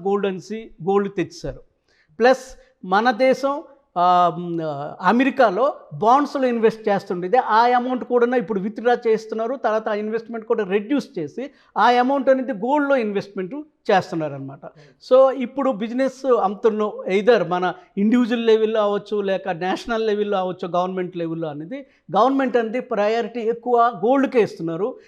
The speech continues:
Speaker 1: ఇప్పుడు మన ప్రపంచంలో అన్ని దేశంలో చైనాలో ఎక్కువ గోల్డ్ ఉన్నది.
Speaker 2: Hmm.
Speaker 1: ఆ, చైనాలో ఎక్కువ గోల్డ్ ఉంది, తర్వాత వేరే కంట్రీస్ వస్తున్నారు. So ఇప్పుడు ఇండియా కూడా ఉన్న ప్రయత్నం ఏం చేస్తుంది మనసు అంటే,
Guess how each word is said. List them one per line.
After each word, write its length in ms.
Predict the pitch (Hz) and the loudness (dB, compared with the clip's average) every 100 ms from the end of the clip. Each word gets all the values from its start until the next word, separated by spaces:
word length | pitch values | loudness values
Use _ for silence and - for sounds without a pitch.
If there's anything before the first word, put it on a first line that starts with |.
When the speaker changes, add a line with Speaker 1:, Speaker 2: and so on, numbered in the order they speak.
| _ | _
Speaker 1:
ఇప్పుడు 220 | 202 226 226 | -10 -4 0
మన 140 | 226 | 0
ప్రపంచంలో 680 | - 208 214 233 240 240 240 | 0 -2 -2 0 2 4 4
అన్ని 240 | 214 214 | 4 2
దేశంలో 440 | 208 226 220 220 220 | 0 -2 -2 -2 -2
చైనాలో 520 | 220 214 233 247 233 | -2 -2 2 6 6
ఎక్కువ 240 | 214 220 | 6 2
గోల్డ్ 280 | 175 196 185 | 0 0 0
ఉన్నది. 300 | 165 147 110 | -4 -6 -10
Speaker 2:
Hmm. 320 | - _ 156 - _ _ _ _ 226 | -20 _ -20 -20 _ _ _ _ 0
Speaker 1:
ఆ, 120 | 220 220 | 0 2
చైనాలో 320 | 240 262 254 | 2 4 6
ఎక్కువ 240 | 233 233 202 | 4 2 0
గోల్డ్ 260 | 202 196 | 2 2
ఉంది, 200 | 202 233 | 0 -2
తర్వాత 400 | 233 220 220 220 | 0 0 0 0
వేరే 260 | 208 220 220 | 2 4 4
కంట్రీస్ 420 | 214 202 202 196 | 2 -4 -6 -4
వస్తున్నారు. 400 | 180 - 175 202 | -6 -4 -6 -4
So 220 | 233 240 | 2 2
ఇప్పుడు 260 | 220 - 220 | 2 -2 -4
ఇండియా 280 | 220 247 262 | -2 2 2
కూడా 220 | 262 240 | 4 2
ఉన్న 120 | 240 | 0
ప్రయత్నం 400 | 233 214 214 220 | -2 -2 -2 -6
ఏం 100 | 208 | -6
చేస్తుంది 440 | 196 185 180 185 | -4 -6 -6 -8
మనసు 220 | 160 160 175 | -8 -8 -8
అంటే, 180 | 202 | -6